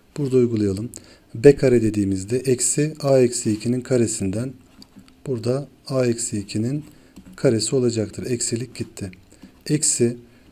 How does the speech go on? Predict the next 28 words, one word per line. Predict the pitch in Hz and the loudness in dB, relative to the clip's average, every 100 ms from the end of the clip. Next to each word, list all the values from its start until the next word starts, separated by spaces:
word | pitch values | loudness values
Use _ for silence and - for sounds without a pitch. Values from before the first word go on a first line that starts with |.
| _ 123 | _ 6
dört | 143 151 151 | 8 8 6
çarpı | - 120 107 - 139 156 - | 0 2 0 0 0 0 -6
bir | 120 135 127 | -2 0 0
çarpı | - 113 101 - 139 147 - | 0 0 0 -4 -6 -6 -2
burada | 139 117 113 | -2 0 -2
da | 131 | 2
B | 127 | 2
kare | - 107 95 | 2 0 0
var. | 101 131 - - - - - - | -2 -8 -14 -20 -20 -20 -20 -12
Küçüktür | - - 120 - 147 | -10 -2 -4 -2 -4
sıfır. | 147 - 131 98 - - _ _ _ _ - | -2 -4 -4 -6 -10 -14 _ _ _ _ 2
Bu | 165 | 2
ifadeye | 151 151 135 135 127 | 6 8 8 8 6
baktığımızda | 135 - 131 110 98 104 143 156 - _ | 2 0 0 2 0 -2 -4 -4 -16 _
iki | 120 - | -10 -4
kare | 139 127 | 2 2
farkı | 113 113 107 107 | 2 0 0 0
olduğunu | 131 113 131 | -2 0 -2
söyleyebiliriz. | 123 127 117 110 101 95 90 - | 2 4 4 2 0 -4 -6 -8
A | - 127 | 0 2
eksi | 127 120 - | 2 0 -4
ikinin | 107 - 98 92 | -4 -4 -8 -6
karesi, | 123 131 135 - 143 147 - - - _ - | 0 0 0 0 -2 -4 -12 -20 -20 _ -10
iki | 131 - 160 | -8 -2 2
B'nin | 131 117 113 147 160 - | 4 4 4 0 -4 -6
karesi. | - 113 95 - 92 - - - _ - | 0 0 0 -4 -8 -10 -18 -20 _ 2
Buna | 151 151 | 4 4
göre | 139 143 165 | 4 4 2